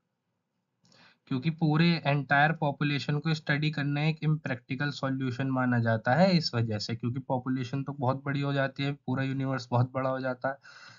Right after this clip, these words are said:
तो हम एक sample size choose करते हैं जिस पे, जिसकी वजह से हम study कर सकते हैं और अपनी hypothesis को test कर सकते हैं। इसकी characteristic है कि represent the population, तो जो हम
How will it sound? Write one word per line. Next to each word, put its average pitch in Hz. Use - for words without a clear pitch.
तो 131
हम 139
एक 156
sample 139
size 139
choose 120
करते 117
हैं 165
जिस -
पे, 135
जिसकी 127
वजह 123
से 117
हम 180
study 131
कर 123
सकते 120
हैं 160
और 151
अपनी 143
hypothesis 123
को -
test 135
कर 107
सकते 104
हैं। 104
इसकी 127
characteristic 139
है 143
कि 160
represent 143
the 151
population, 117
तो 131
जो 143
हम 151